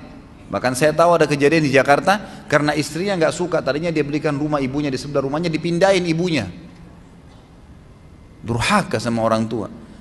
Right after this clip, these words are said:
Sampai ulama mengatakan, kalau ada seorang anak laki-laki menikah, kemudian dia biarkan ibunya duduk di belakang, istrinya di depan, dia durhaka itu.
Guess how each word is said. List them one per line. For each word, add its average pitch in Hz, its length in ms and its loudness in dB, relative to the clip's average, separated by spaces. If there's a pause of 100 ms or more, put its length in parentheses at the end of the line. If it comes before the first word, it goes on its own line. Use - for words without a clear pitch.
(120)
Sampai 170 320 2
ulama 170 320 4
mengatakan, 175 480 2
kalau 160 160 2
ada 185 240 2
seorang 160 400 2
anak 160 320 -2
laki-laki 175 400 2
menikah, 143 880 -2
kemudian 160 480 2
dia 170 160 2
biarkan 185 480 2
ibunya 170 400 0
duduk 180 240 2
di 151 100 0
belakang, 170 480 2
istrinya 175 320 -2
di 175 80 2
depan, 165 380 2
dia 196 80 6
durhaka 127 560 0
itu. - 160 -10